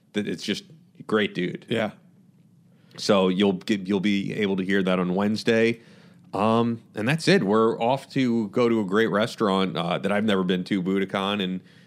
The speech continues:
Speaker 1: a little over an hour. So
Speaker 2: I,
Speaker 1: excited
Speaker 2: I
Speaker 1: for
Speaker 2: need to
Speaker 1: that.
Speaker 2: go get a beer, like, right now.
Speaker 1: <laughs> Yeah, it's, it's been, you guys gotta understand, it's been, like, two days of eight-hour,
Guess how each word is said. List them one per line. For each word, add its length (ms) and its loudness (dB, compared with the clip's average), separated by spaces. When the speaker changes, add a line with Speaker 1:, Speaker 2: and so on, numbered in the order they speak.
Speaker 1:
a 40 -6
little 200 2
over 240 0
an 80 -2
hour. 420 -2
So 440 -4
Speaker 2:
I, 20 -14
Speaker 1:
excited 240 -2
Speaker 2:
I 60 0
Speaker 1:
for 60 2
Speaker 2:
need 140 2
to 60 0
Speaker 1:
that. 60 0
Speaker 2:
go 100 0
get 180 -2
a 40 -4
beer, 400 -4
like, 200 -10
right 140 -4
now. 200 -4
Speaker 1:
<laughs> 800 4
Yeah, 200 8
it's, 160 2
it's 180 2
been, 260 2
you 100 2
guys 240 6
gotta 160 6
understand, 260 2
it's 80 -6
been, 160 2
like, 260 2
two 340 2
days 560 4
of 260 -2
eight-hour, 800 4